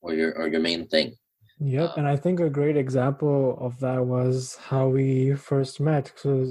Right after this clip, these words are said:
Speaker 2: you're someone who has, uh, you know, a truly unique background, and yet the first time I saw you, you were working for, uh, for this company called Discover Your Personal Brand as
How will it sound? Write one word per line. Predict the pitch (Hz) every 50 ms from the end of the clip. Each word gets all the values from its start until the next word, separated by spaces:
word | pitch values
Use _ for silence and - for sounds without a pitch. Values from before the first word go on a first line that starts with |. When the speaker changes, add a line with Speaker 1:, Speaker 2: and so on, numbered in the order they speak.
| 120 117
Speaker 2:
you're | 120 139 156 170 180 175
someone | 160 - - 160 156 160 156
who | 147 151 147 139
has, | 143 139 139 143 131 127 - - 147
uh, | 139 139 135 131 127 123 123 123 120
you | 127 127
know, | 127 123 127
a |
truly | 123 - - 156 147 151 147 139 120
unique | 127 123 127 139 147 139 -
background, | - 139 131 139 131 - - 120 117 120 123 127 135 - _ - - - - _ _ _
and | - 131 131 131
yet | 131 131 131 135 131 139 - _ _ _ _ _ _ -
the | 135 127
first | 120 - 147 147 147 151
time | - 160 147
I | 143 139
saw | 131 - - 147 156
you, | 160 151 143 139 135 131
you | 127 131 131 131
were | 131 135 135 139 139 135 139 143 _ _ _ _ _ _ _
working | - 135 139 139 139 - 147 143 143 143 143 143 131 - -
for, | _ - - 135 127 127 127 127 127 123 127 127 123 123 123 127 _ _ _ -
uh, | 139 131 127 127 123 123 123
for | - 131
this | 127 127 120
company | - 160 156 147 151 143
called | - 139 135 123
Discover | 127 120 - - 139 135 131
Your | 131 127
Personal | 127 - 131 127 - - 123 117
Brand | 113 127 165 190 175 156 151 143 139 147 - - 135
as | 131 127 123 127 127 123 123 - -